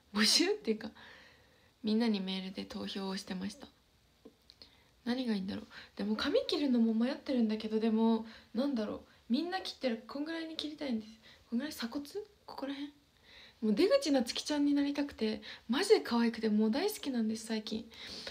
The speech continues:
だから、アオハライドの時の出口なつきちゃんになりたくて、この時、ここら辺に切りたいんですよね。で、レイヤー入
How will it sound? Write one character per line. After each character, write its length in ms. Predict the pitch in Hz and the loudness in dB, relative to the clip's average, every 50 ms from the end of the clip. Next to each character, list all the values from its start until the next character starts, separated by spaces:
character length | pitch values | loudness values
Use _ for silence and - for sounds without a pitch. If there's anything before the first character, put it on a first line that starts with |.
| - - _ | -16 -12 _
だ 100 | - 214 | -8 -6
か 120 | - 214 | -4 -2
ら、 340 | 208 214 220 220 208 - - | 0 2 2 2 2 2 2
ア 60 | 214 | 2
オ 60 | 226 269 | 2 2
ハ 160 | 277 294 294 | 2 0 0
ラ 140 | 302 302 285 | 0 0 0
イ 60 | 285 | 0
ド 120 | 254 226 | 0 -2
の 60 | 214 | -2
時 200 | 214 220 - - | -2 -4 -6 -6
の 300 | 202 202 208 202 202 214 - - - - - - | -4 -4 -4 -4 -6 -6 -10 -14 -18 -18 -14 -6
出 100 | - 233 | -2 0
口 240 | 233 240 233 233 220 | 0 0 0 -2 -2
な 80 | 202 196 | -2 -2
つ 100 | - - | -4 -8
き 80 | - | -6
ち 80 | - 220 | -2 -2
ゃ 40 | 208 | 0
ん 20 | |
に 80 | 202 202 | 0 0
な 100 | 208 208 | -2 -2
り 60 | 202 | -4
た 120 | 208 214 | -6 -8
く 120 | 208 - - | -12 -12 -10
て、 340 | - 214 202 202 196 220 - - - - - - _ _ _ - _ _ _ | -6 -4 -4 -4 -4 -6 -10 -14 -20 -20 -20 -20 _ _ _ -20 _ _ _
こ 140 | - - 277 | -6 -4 -4
の 60 | 294 | -4
時、 380 | - - 311 285 - - - - - | -2 -4 -8 -10 -10 -12 -14 -16 -16
こ 120 | - - - | -16 -10 -6
こ 100 | 311 311 | -4 -4
ら 100 | 320 320 | -4 -4
辺 260 | 330 311 302 294 - - _ _ _ _ _ - | -6 -8 -10 -12 -14 -18 _ _ _ _ _ -6
に 120 | 233 226 | -4 -4
切 120 | 233 - 247 | -4 -4 -8
り 80 | 247 | -6
た 100 | - 247 | -4 -2
い 60 | 233 226 | 0 0
ん 60 | 208 | 0
で 60 | 202 | -2
す 140 | - - 220 | -6 -8 -10
よ 60 | - | -10
ね。 200 | 220 226 262 285 - - - - - _ _ | -8 -10 -10 -12 -14 -20 -20 -20 -20 _ _
で、 120 | - 247 247 | 4 6 6
レ 180 | 226 214 226 | 8 8 8
イ 80 | 233 233 | 8 6
ヤ 80 | 240 240 | 4 2
ー 20 | |
入 80 | 233 | 2